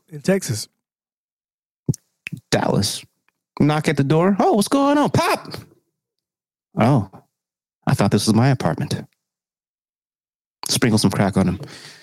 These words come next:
Speaker 2: Yeah, they actually, uh, named, uh, a four-mile block of road after him in Dallas, so that's pretty cool.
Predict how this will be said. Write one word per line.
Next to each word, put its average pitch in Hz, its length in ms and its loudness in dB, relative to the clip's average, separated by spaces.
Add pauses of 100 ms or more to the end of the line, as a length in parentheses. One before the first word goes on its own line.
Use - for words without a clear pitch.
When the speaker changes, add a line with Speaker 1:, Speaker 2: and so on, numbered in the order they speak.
(200)
Speaker 2:
Yeah, 143 120 2
they 160 140 2
actually, 165 420 2
uh, 131 420 4
named, 135 400 4
uh, 107 480 2
a - 60 2
four-mile 147 560 2
block 123 300 2
of 98 120 0
road 110 300 4
after 92 260 0
him 92 420 0
in 90 240 4
Dallas, 87 360 0
so 92 100 0
that's 98 140 0
pretty 82 220 -2
cool. 87 280 -2